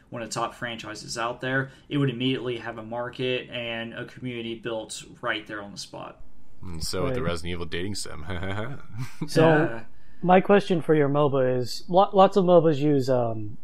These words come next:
Speaker 3: items. How would y-, what, how would items be implemented, if at all?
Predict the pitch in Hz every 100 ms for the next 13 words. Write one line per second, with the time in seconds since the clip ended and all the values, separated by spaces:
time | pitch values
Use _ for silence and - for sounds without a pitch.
0 | - 160 143 104 101 - - - - -
1 | - - - - - 180 208 214 170 170
2 | - 160 208 - 208 220 202 165 160 165
3 | 135 156 151 135 123 113 135 123 113 -
4 | 147 123 117 101